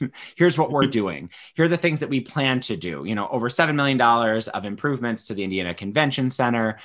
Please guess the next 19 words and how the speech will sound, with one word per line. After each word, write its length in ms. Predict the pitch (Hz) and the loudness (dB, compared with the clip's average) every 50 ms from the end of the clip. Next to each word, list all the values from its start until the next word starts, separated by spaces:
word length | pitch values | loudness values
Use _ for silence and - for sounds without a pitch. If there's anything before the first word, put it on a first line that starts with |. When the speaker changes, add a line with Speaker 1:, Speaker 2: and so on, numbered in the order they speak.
| - - - - _ | -20 -20 -20 -16 _
Speaker 1:
um, 380 | 98 101 98 95 95 95 95 - | -6 -2 -2 -2 -2 -4 -6 -8
health 280 | - - 165 147 135 | 0 0 0 0 2
safety 320 | - 156 143 135 - 131 117 | 0 -2 -2 0 -2 -4 -4
planning, 520 | - - 135 123 120 117 117 113 113 113 - | -2 -2 -2 0 2 2 2 2 0 -2 0
all 260 | - 143 160 165 156 | 2 2 4 4 2
of 80 | 139 | 4
those 240 | 123 139 131 127 - | 4 4 2 2 0
things, 400 | - 135 110 82 80 78 - - - | -2 -2 -2 -2 -4 -8 -12 -10 -4
right? 360 | 95 98 101 104 107 107 - - - - - - _ 104 | 0 2 2 2 2 0 -4 -12 -20 -20 -20 -16 _ -2
Um, 420 | 104 104 101 101 101 101 98 110 | 0 2 4 4 4 4 4 4
and 140 | 113 113 120 | 2 2 2
then 80 | 120 | 2
the 80 | 120 120 | 2 0
announcement 360 | 120 120 117 127 - - 123 | 0 0 0 -2 -2 -4 -2
was 160 | 120 127 120 | -2 -2 -2
made, 380 | 113 120 120 117 117 117 113 107 - | 0 0 0 2 2 2 0 0 0
I 100 | - 127 | 0 -2
believe, 640 | 131 127 151 151 175 240 370 427 415 381 247 214 - - - | -2 0 0 -2 0 0 0 0 0 -2 -2 -4 -10 -4 -2
uh, 120 | - | -2